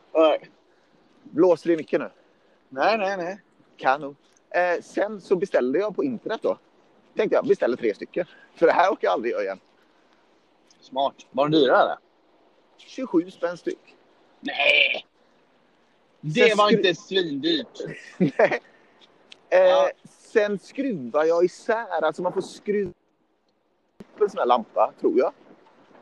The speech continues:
Speaker 1: Ja.
Speaker 2: Eh, och så satte jag i den nya. Men då var den liksom för kort. Eh, så då fick jag liksom skruva isär halva. Alltså, det såg ut som att jag hade en hobby.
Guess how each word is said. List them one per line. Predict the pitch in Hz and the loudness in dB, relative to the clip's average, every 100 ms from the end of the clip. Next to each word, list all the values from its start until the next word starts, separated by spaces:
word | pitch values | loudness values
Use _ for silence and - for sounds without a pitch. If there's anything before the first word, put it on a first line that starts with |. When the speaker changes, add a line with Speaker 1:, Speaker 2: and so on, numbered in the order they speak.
| _ _ _ _ _ | _ _ _ _ _
Speaker 1:
Ja. | 110 120 143 | -16 0 4
Speaker 2:
Eh, | 151 143 139 143 - _ - | 4 2 -2 -6 -12 _ -8
och | 160 | -8
så | 165 | -6
satte | 160 160 165 | -6 -4 -4
jag | |
i | 139 | -2
den | 131 | -4
nya. | 151 127 135 151 | -6 -6 -4 -6
Men | 160 | -6
då | 180 | -4
var | 180 | -4
den | 220 165 | -6 -8
liksom | 143 147 | -10 -8
för | 160 - - | -10 -10 -10
kort. | - - - - - - - - _ _ _ _ _ _ _ _ _ - | -8 -8 -12 -20 -20 -20 -20 -20 _ _ _ _ _ _ _ _ _ -4
Eh, | 156 156 151 147 147 - _ _ _ | 0 2 2 -2 -6 -10 _ _ _
så | - | -6
då | 185 | -4
fick | 180 190 | -4 -2
jag | 180 | -2
liksom | 160 180 | -4 -10
skruva | - - 185 180 165 175 | -8 0 0 0 0 0
isär | 175 - 180 208 196 | 0 0 0 2 2
halva. | 190 175 135 | -2 -2 -2
Alltså, | 185 202 - | -2 -2 -2
det | 202 | -4
såg | 254 | -4
ut | 240 160 | -8 -8
som | 160 | -8
att | 147 | -4
jag | 170 | -2
hade | 143 | -2
en | 135 | -2
hobby. | 160 185 165 - | -4 -4 -8 -16